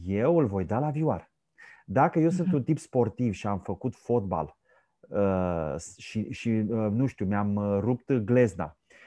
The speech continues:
Speaker 1: și din cauza unui accident n-am mai continuat și visul meu era să ajung un mare fotbalist, ce voi face cu fiul meu?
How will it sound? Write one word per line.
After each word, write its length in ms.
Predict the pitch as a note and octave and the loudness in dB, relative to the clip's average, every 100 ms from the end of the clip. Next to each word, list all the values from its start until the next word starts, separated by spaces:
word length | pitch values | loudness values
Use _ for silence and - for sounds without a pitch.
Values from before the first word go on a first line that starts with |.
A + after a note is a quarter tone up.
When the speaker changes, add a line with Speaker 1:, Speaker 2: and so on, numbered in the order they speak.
| - _ F#2+ | -20 _ -14
Speaker 1:
și 260 | - - | -10 -4
din 240 | G#2 G#2+ G2 | -2 0 0
cauza 260 | A#2 B2 | 2 2
unui 140 | B2+ B2 | 2 2
accident 420 | A2 G#2 A#2+ G#2+ | 0 0 0 2
n-am 140 | A2+ | 0
mai 160 | C#3 C#3 | 0 0
continuat 1000 | C3+ A#2+ G#2 A2+ G2+ F#2 E2+ D#2 F2+ - | 0 0 0 -2 0 0 -2 -2 -6 -6
și 140 | G2+ | -6
visul 380 | F2 C3+ - B2+ | -4 -4 -2 -2
meu 120 | C#3+ | -2
era 200 | C#3+ D3 | -2 -4
să 120 | - | -6
ajung 340 | A#2+ G2 D3+ C3+ | -8 -6 -4 -2
un 100 | G#2 | 0
mare 220 | C3+ A#2+ | 0 0
fotbalist, 640 | - G#2+ F2 E2 D#2+ B2 | -2 -4 -4 -6 -6 -4
ce 100 | F3 | -2
voi 120 | D3+ | -2
face 260 | A#2+ G#2+ F#2+ | -2 -4 -6
cu 120 | - | -10
fiul 260 | - F2+ F2 | -8 -6 -4
meu? 220 | G2+ | -6